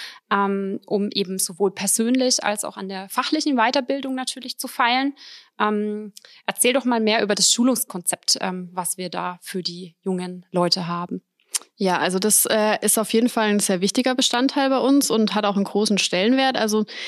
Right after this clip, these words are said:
Speaker 2: ich würde mal sagen, die Azubis, ohne es jetzt gezählt zu haben, aber bestimmt so fünfzehn Schulungen machen die auf jeden Fall über die drei Lehrjahre verteilt.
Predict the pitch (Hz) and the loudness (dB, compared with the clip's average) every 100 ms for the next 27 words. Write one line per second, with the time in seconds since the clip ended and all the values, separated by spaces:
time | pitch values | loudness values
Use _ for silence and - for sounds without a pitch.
0 | - - 220 247 247 247 254 208 202 247 | -6 0 2 4 4 4 4 2 2 2
1 | 247 262 247 - - _ - - - 214 | 4 4 4 0 -8 _ -20 -6 0 2
2 | 214 196 196 - 190 240 240 202 190 180 | 4 2 -2 0 0 2 2 2 2 0
3 | 185 190 - 269 294 254 262 277 - 262 | 0 0 2 4 4 2 2 2 4 2
4 | - 285 294 285 247 226 233 214 190 190 | 4 4 6 6 4 4 2 2 0 -2
5 | - 220 254 233 208 262 294 277 269 262 | 0 2 4 2 2 2 2 2 2 2
6 | 269 269 285 277 285 277 277 - 262 262 | 2 2 4 2 2 0 -4 0 0 2